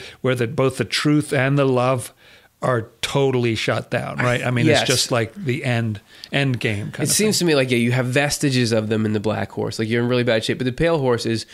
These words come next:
Speaker 2: there is no spiritual life.
Speaker 1: Yeah.
Speaker 2: Swedenborg defines spiritual life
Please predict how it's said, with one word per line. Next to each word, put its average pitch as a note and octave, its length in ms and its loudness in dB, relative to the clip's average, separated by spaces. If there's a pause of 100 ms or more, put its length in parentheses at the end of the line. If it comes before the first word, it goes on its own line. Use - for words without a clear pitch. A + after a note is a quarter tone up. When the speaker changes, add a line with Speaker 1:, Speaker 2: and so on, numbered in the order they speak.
(240)
Speaker 2:
there A#2+ 180 2
is A2 140 0
no A2+ 240 2
spiritual G#2 500 -4
life. - 380 -10 (420)
Speaker 1:
Yeah. B2 180 0
Speaker 2:
Swedenborg C#3 420 2
defines A#2 440 0
spiritual A2 420 -2
life G2+ 300 -2